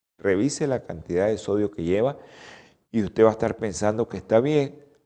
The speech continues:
lo que está consumiendo y realmente no está consumiendo algo saludable, aunque diga cereales integrales. De ahora en adelante, usted busque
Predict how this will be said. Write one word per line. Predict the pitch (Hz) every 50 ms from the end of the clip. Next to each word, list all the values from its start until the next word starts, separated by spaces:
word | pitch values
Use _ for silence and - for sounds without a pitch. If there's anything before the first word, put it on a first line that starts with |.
| _ -
lo | 101 104
que | - 101
está | - - 101
consumiendo | - - 120 107 - 151 151 165 160 143 131 143 147 - - -
y | - 131 127
realmente | 120 110 120 123 123 123 123 127 151 160 156 143 135 131 127 139 - - 151 151 151 - _ _ _ _ _ _ _ _ _ _
no | - 101 110 127
está | 135 - - - 120 120 -
consumiendo | - 131 123 - 156 139 117 104 98 92 95 - 101 95
algo | 92 92 90 101 107 107 107 - - - - _ _ _ _ _ _ _ _ _ _
saludable, | - - - - 143 123 117 117 113 107 101 117 131 156 170 147 110 90 78 64 - - - _ _ _ _
aunque | - 95 101 101 92 - 95
diga | 95 95 101 110 113
cereales | 110 - 110 95 95 95 90 92 90
integrales. | 90 90 92 - 90 82 73 73 - - - - _ _ _ _ _ _ _ _ _ _ _ _ -
De | - 98 101
ahora | 95 98 107 123 151
en | 156
adelante, | 165 160 143 120 98 87 78 - - 87 87 - - -
usted | - 90 85 - _ - 131 135 127 110 95 90 - - - - - - _ _ _ _ _ -
busque | - 107 147 165 160 165 - - - 120 123 131 131 - - - - _